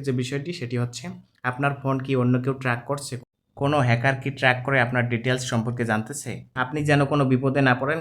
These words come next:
কোনো হ্যাকার যেন আপনার ফোন হ্যাক করতে না পারে, ট্র্যাক করতে না পারে, সেই বিষয়ে আপনাকে গুরুত্বপূর্ণ একটি সেটিং শিখাই দেব। এটি না করলেই নয়। এর জন্য অবশ্যই ফোনে ডেটা কানেকশন থাকতে হবে। শুরুতেই চলে যাবেন সেটিং অ্যাপে,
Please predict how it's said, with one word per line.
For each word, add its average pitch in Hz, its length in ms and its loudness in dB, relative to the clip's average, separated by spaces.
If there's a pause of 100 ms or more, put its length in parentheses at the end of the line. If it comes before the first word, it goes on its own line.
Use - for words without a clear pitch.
কোনো 147 180 -4
হ্যাকার 123 320 0
যেন 131 180 2
আপনার 123 220 -2
ফোন 127 180 -4
হ্যাক 117 220 -2
করতে 131 200 -6 (100)
না 120 120 6
পারে, 131 140 -2 (100)
ট্র্যাক 123 260 0
করতে 127 260 -6
না 117 120 2
পারে, 139 140 -4 (100)
সেই 120 240 -2
বিষয়ে 123 280 0 (100)
আপনাকে 120 380 -4 (840)
গুরুত্বপূর্ণ 156 560 2 (120)
একটি 139 240 -4
সেটিং 127 220 2 (100)
শিখাই 127 280 2
দেব। 135 120 2 (340)
এটি 131 200 0
না 131 60 10 (120)
করলেই 139 340 4
নয়। 180 160 0 (580)
এর 143 160 2
জন্য 151 140 2 (100)
অবশ্যই 139 320 -2
ফোনে 131 240 0
ডেটা 123 240 4
কানেকশন 127 420 -2
থাকতে 120 280 -4
হবে। 123 180 4 (340)
শুরুতেই 156 440 0
চলে 143 200 4
যাবেন 147 240 2
সেটিং 131 220 0
অ্যাপে, 131 180 0